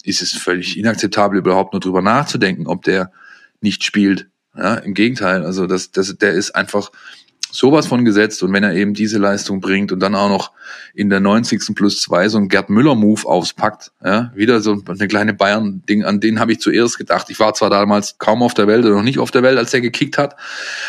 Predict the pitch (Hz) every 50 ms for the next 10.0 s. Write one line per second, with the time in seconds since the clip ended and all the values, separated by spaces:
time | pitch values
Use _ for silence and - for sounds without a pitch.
0 | - - - 101 101 95 104 107 107 107 107 104 101 - 104 110 107 98 - -
1 | 107 117 113 120 107 - 113 123 123 117 - 110 107 104 104 101 85 87 101 -
2 | - 107 98 95 87 92 107 - - 101 98 - - 87 98 101 98 90 - 104
3 | 98 92 95 95 95 98 98 95 90 - - - _ _ _ - - - 104 98
4 | 95 95 90 95 95 - - 101 98 95 - 98 95 95 - 98 101 98 113 117
5 | 113 - 101 - - - 107 104 107 101 104 101 - - 104 95 110 110 - -
6 | 127 117 110 104 95 - - - - - - - - - - - _ _ _ -
7 | 107 104 101 101 101 104 - - 110 104 110 113 107 107 101 107 117 113 - -
8 | - 107 101 - - 135 123 139 135 - - - - - 107 107 104 - 110 113
9 | 120 127 120 120 - - - - - - _ _ _ 95 98 107 120 131 135 135